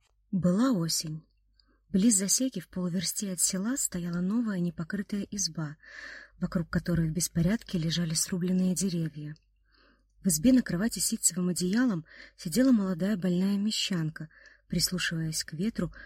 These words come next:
потрясавшему рамы и стекла. В избу вошла низенького роста пожилая баба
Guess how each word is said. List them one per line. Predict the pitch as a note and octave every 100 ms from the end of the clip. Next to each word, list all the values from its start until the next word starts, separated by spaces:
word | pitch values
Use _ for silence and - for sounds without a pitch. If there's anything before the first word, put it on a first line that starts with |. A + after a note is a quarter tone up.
| - -
потрясавшему | - D#3+ - F#3+ - F#3 E3+
рамы | E3+ F3+
и | -
стекла. | - - F3+ D#3+ - D#3 D#3 _ _ _ _ _ _
В | -
избу | C#4 B3+ G#3+
вошла | E3+ - G3+
низенького | G3 G#3+ A3 F3+ E3
роста | E3 A3 -
пожилая | - F3 E3+ F3 D#3+
баба | F3+ A3 F3